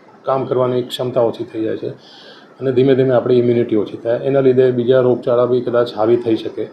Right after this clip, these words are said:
તો એ બધાનું ખાસ ધ્યાન રાખવા માટે આ બેઝિક વસ્તુઓ જો આપણે રાખીશું, પ્લસ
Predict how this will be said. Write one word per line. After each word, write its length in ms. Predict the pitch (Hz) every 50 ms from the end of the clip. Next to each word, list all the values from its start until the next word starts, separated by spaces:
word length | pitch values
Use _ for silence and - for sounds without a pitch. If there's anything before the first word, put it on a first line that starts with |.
| - - - - - - - - - -
તો 80 | - 123
એ 80 | 127
બધાનું 380 | 135 131 127 135 135 135 120 127
ખાસ 280 | - 127 127 139 131 -
ધ્યાન 200 | 139 127 131 127
રાખવા 240 | 123 120 123 131
માટે 240 | 127 127 117 - 139
આ 100 | 131 123
બેઝિક 600 | 117 110 107 110 117 117 113 117 151 143 147 - 127
વસ્તુઓ 360 | 120 - - - 160 147 135
જો 80 | 135
આપણે 200 | 135 123 139 139
રાખીશું, 600 | 131 127 120 - - - - - 113 98 - - _ - - - - - - -
પ્લસ 520 | 143 147 147 - - - - - - -